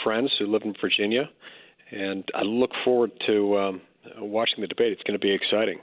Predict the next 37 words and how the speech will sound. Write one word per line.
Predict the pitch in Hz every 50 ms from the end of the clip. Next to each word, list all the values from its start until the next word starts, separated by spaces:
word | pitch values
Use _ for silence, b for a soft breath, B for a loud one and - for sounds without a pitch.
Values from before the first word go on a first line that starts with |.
| - -
You | 107 110
know, | 110
Joe | 101 - 139 143 156
Biden | - 135 123 135 139 127 107
has | 104 - -
historically | 120 101 - - 117 120 127 - 107 98
been | - 104 98 95
a | 95 92 - - B B B B B B B B B
really | 101 110 113 110 107
aggressive, | 104 98 - 104 98 98 - - 135 123 - -
really | 95 95 95 92 92 - -
sharp | 104 98 - - -
debater. | 92 - 101 98 107 - - - - _ B B B B B B B B B _ - -
Uh, | - 92 90 87 -
the, | - 95 87 - - -
there | 98 95 95 92 92 92
have | 92 - -
been | 107 98
a | 95
lot | 95 98 101 98
of | -
people | - 98 95 - 101 95
questioning | - - - 107 98 - - 107 104 98 92
whether | 92 95 95 98 92 92 - - _ B B B B B B B B B B _
he'll | - - 107
bring | 92 - 110 107 104
his | 98 95 110
A | 110 107 107 98
game | 107 101 101 101 -
tonight, | - 95 92 92 104 127 135
whether | 107 95 92 98 95
he's | 90 -
still | - - 107
got | 90 - 98 104 123 135
his | 110 95
A | 92 90 92
game. | - 92 - - -